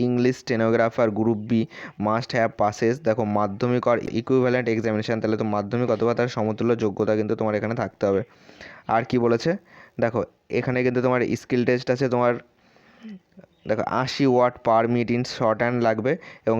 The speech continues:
তোমার টাইপিং লাগবে, লাগবে হলো তিরিশ ডাব্লিউ পি এম, মানে তোমার তিরিশটি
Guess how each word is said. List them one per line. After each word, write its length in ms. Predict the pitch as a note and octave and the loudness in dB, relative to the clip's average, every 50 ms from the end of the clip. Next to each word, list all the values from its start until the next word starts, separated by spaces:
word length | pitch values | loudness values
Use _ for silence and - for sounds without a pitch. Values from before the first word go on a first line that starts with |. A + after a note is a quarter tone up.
| A2 | 0
তোমার 140 | A#2+ A#2 A#2 A2+ - | 0 -2 -2 0 0
টাইপিং 260 | G#2+ G#2+ G#2+ B2 B2 A#2+ A#2 A#2 | 2 2 2 0 0 0 2 2
লাগবে, 240 | A#2 A2+ A2 A#2 B2 - - - - G2+ G#2+ G2 - G2 A2 | 2 2 2 0 0 0 0 -2 -2 -2 -2 -2 -2 0 0
লাগবে 180 | A2 A2 A2 A#2 | 2 2 4 4
হলো 120 | A#2+ B2 A#2+ - | 2 2 0 0
তিরিশ 220 | - B2 A#2+ B2 B2+ C3 B2 | 0 0 0 0 0 0 0
ডাব্লিউ 260 | A2 G#2+ G#2+ A2 A2+ A2 A#2 | 0 2 2 0 0 0 0
পি 60 | A2 G#2+ F#2+ | 0 0 0
এম, 60 | F#2+ G#2 _ _ - - - - - - - _ - | -2 -6 _ _ -20 -20 -20 -20 -20 -20 -16 _ -6
মানে 120 | G#2 G#2+ G2+ | -2 0 0
তোমার 160 | A#2 A#2 A#2 - - | 2 0 0 0 -2
তিরিশটি 380 | C3 A#2+ B2 A#2 - - - | 0 0 0 -2 -2 -2 0